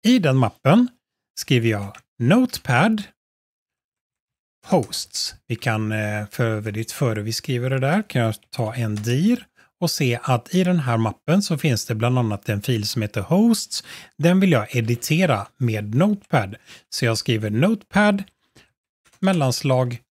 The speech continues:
hosts. Trycker enter. Jag får upp filen som är min lokala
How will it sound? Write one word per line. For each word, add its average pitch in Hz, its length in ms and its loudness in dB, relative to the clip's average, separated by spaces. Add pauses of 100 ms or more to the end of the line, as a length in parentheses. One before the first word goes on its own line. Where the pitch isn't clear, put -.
(100)
hosts. - 720 -4 (420)
Trycker 120 260 -2
enter. 120 340 -2 (1500)
Jag 185 160 0
får 233 100 2
upp 190 120 0
filen 151 500 0
som 143 260 -2
är 135 160 2
min 123 320 0
lokala 117 680 -2